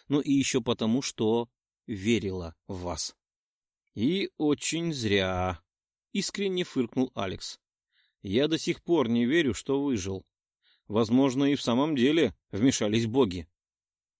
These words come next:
Что вы там себе надумали? Рассмеялась королева.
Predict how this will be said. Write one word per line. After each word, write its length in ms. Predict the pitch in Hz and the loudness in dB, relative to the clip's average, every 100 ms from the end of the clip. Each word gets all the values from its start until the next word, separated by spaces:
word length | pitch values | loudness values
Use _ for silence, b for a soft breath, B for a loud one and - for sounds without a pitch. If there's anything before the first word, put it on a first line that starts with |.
| _ _ _ _ - | _ _ _ _ -8
Что 680 | - - - - 220 226 170 | -4 -4 -6 0 2 2 0
вы 180 | 196 | -2
там 260 | 190 180 180 | 0 -2 -2
себе 460 | - 175 156 175 170 | -6 -8 -2 0 0
надумали? 920 | 170 190 - 302 190 110 98 87 - _ _ _ | -2 -2 2 4 4 2 0 -4 -10 _ _ _
Рассмеялась 640 | - 139 156 143 113 107 - | -2 -2 0 2 2 0 -4
королева. 580 | 120 120 117 98 90 | -4 -2 -2 -2 -6